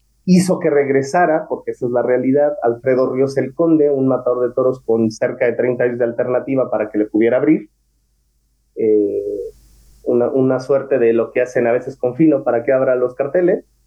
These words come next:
Eh, pero que ha estado bien también en su regreso, hay que decirlo. Ha estado bien el matador, un hombre que, que, que tiene muy, muy grandes facultades físicas, pero, pero que también ya un hombre que has visto después de treinta años,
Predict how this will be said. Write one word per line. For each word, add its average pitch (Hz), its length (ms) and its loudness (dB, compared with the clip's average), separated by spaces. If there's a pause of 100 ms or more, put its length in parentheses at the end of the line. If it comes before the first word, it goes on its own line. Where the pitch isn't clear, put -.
(880)
Eh, 113 460 2
pero 123 200 0
que 143 80 0
ha - 20 0
estado 147 260 0
bien 151 220 0
también 135 260 0
en 135 80 -2
su 139 100 0
regreso, 147 320 2
hay 151 60 -2
que 139 100 0
decirlo. 151 420 -2 (120)
Ha 151 60 -12
estado 131 200 0
bien 127 160 0
el 123 80 0
matador, 131 340 -2
un 139 80 -2
hombre 131 240 -2
que, 113 280 -2 (100)
que, 107 200 -10
que 107 100 -6
tiene 123 640 0 (380)
muy, 139 800 0 (240)
muy 139 220 0
grandes 143 280 0
facultades 131 480 -2
físicas, 151 400 -6
pero, 117 360 -2 (560)
pero 123 140 -8
que 123 40 -10
también 131 300 0
ya 160 80 2
un 156 100 2
hombre 156 200 0
que 143 120 0
has 135 140 -2
visto 156 260 -4
después 143 320 -2
de 147 100 -2
treinta 147 400 -2
años, 147 440 -2